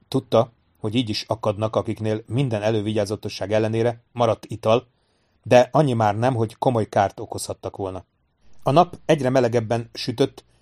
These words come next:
s a sziklákat perzselte, miközben a század legtöbb tagja fejét a málha zsákján pihentetve elszundított, és a sziklateknő egy-egy oldalán magányos őrszem kémlelte a kihalt tájat.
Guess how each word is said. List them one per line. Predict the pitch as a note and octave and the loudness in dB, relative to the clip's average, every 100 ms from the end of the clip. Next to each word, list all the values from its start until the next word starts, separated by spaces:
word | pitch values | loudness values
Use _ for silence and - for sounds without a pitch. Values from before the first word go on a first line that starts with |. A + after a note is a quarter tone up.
| _ _ | _ _
s | C#3+ | 2
a | - | 2
sziklákat | - F3+ C#3 A#2+ B2 - | 2 0 2 2 2 -2
perzselte, | - D3 A#2+ A2+ A2 B2 | 6 8 8 4 0 0
miközben | A#2+ A#2+ A2 G#2+ | -2 -4 -4 -4
a | |
század | G2 - B2 A2 G#2 | -2 2 2 2 -2
legtöbb | A#2 - - | -4 -6 -2
tagja | A2+ A2+ A#2 A2+ _ _ | 0 2 0 -2 _ _
fejét | - C3+ C3 C3+ C#3+ | 2 6 8 6 2
a | A2 | 2
málha | A#2 G2+ | 2 2
zsákján | G2 A2 - F#2+ | 2 0 0 -6
pihentetve | A#2 A2 F#2+ A2+ - G#2+ | -4 -4 -2 -4 -4 -2
elszundított, | - G#2+ - A#2 A2 A2 C3 - - _ _ _ _ _ _ | 2 2 0 -4 -4 -2 -2 -4 -12 _ _ _ _ _ _
és | B2 A2+ | -2 2
a | A#2 G#2 | 2 0
sziklateknő | - F3 E3 A2 B2+ A#2+ A#2+ C3+ | 0 0 2 2 2 0 0 0
egy-egy | - B2+ A2 - | 0 0 0 0
oldalán | B2 A2+ G#2 A2+ A#2 - _ - | 0 2 2 2 0 -12 _ 2
magányos | C3+ B2 A#2+ A2+ - | 4 6 4 -2 0
őrszem | B2 G#2 - F#2 | 2 2 -4 -8
kémlelte | - G#2 G2+ F#2+ | -8 -4 -4 -6
a | F#2 | -10
kihalt | - F#2+ F2+ - | -8 -8 -8 -10
tájat. | - F2+ E2+ - | -8 -8 -10 -14